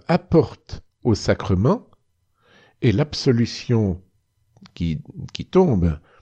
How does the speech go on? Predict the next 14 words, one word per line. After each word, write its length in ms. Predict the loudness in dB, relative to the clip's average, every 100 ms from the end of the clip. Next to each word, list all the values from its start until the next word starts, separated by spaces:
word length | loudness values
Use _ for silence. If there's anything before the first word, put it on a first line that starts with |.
| _ _ _
sur, 460 | -2 2 4 4
euh, 640 | 0 -4 _ _ -14 -8 -6
ce 240 | -6 -4
début 480 | 0 2 2 2 0
de 80 | 0
vertu 580 | -4 -4 -2 0 0 -2 _ _ -4
rend 440 | 0 2 0 -2
la 180 | -2 0
vertu 540 | 2 -2 0 -2 -2 -6 _
parfaite, 680 | -8 -8 -2 0 0 -6 -20 -20 _ _ _
et 80 | 0
la 100 | 0
vertu 320 | 0 -2 -4
parfaite, 540 | -6 -4 0 -2 -2